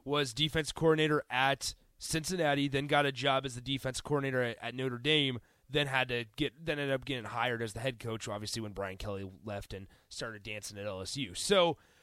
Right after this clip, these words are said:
um, I, I love Marcus Freeman. I love the message that he preaches. If you go onto Notre Dame's Twitter and, and see kind of the message that, that he translates to his guys and the way he runs that program, it, it's very fascinating.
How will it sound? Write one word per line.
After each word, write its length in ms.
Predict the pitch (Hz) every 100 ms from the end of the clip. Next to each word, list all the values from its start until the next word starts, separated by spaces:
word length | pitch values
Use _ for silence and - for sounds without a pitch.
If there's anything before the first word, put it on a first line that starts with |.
| _ -
um, 600 | 160 160 147 135 107 95 _ _ _ -
I, 100 | 196 -
I 140 | 208
love 440 | 208 170 180 180 151
Marcus 380 | 160 156 147
Freeman. 320 | - 156 156 147
I 60 |
love 360 | 131 143 143 123
the 80 | 127
message 400 | 123 143 147 131
that 100 | 139
he 100 | 135
preaches. 420 | - 143 135 139
If 120 | 120
you 60 | 127
go 260 | 131 131 135
onto 320 | 123 131 123
Notre 200 | 120 131
Dame's 300 | 123 123 123
Twitter 400 | - 131 131 143 151
and, 240 | 139 131 123
and 120 | 120
see 320 | - 135 139
kind 180 | 135 131
of 60 |
the 60 | 123
message 380 | 117 120 131 117
that, 220 | 123 113 - - -
that 140 | 123
he 340 | 110 127 131
translates 800 | 120 - 127 135 127 143 139 -
to 180 | - 135
his 220 | 131 120
guys 400 | 110 110 123 143
and 100 | 127
the 40 | 110
way 160 | 113
he 160 | 120 117
runs 260 | 104 113 120
that 160 | 113
program, 460 | - 120 131 139 127
it, 160 | 139 151
it's 180 | 151 127
very 400 | 131 139 135 127
fascinating. 720 | - 104 107 120 117 123